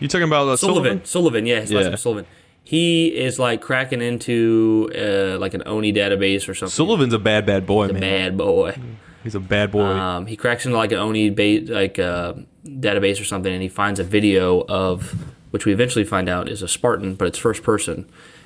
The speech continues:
Speaker 2: And this,
Speaker 1: Mm-hmm.
Speaker 2: like, uh, this first, this guy in first person is fighting alongside insurrectionists. So this film takes place before they know about the Covenant,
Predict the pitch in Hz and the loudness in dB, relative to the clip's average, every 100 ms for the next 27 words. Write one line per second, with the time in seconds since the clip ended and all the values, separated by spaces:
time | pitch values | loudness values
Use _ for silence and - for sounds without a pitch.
0 | - - 92 90 90 90 - 92 95 82 | -10 -6 -4 -2 -2 -2 0 0 -2 -6
1 | 76 76 98 - - 120 - 123 113 - | -8 -8 -8 -4 0 -2 -2 -8 -6 -8
2 | - 123 120 113 104 113 - 117 107 101 | -4 -2 0 0 0 -2 0 -2 -2 -4
3 | 92 - 104 101 95 87 - - 98 104 | -6 -2 -2 0 -2 -6 -10 -6 -2 2
4 | 113 117 101 - 110 101 95 104 - 101 | 2 2 0 0 0 0 -2 -6 -4 -2
5 | 95 - 87 85 - 101 113 - - - | -2 -4 -10 -10 -2 0 0 -2 -6 -16
6 | - - - _ _ _ _ _ _ - | -20 -20 -20 _ _ _ _ _ _ -4
7 | - 127 120 110 - 117 110 - 110 - | 0 2 2 -2 0 0 2 -2 -6 0
8 | 110 107 101 104 104 101 98 95 - - | 2 4 2 2 0 2 2 0 -2 -4
9 | 101 92 90 | -2 -2 -6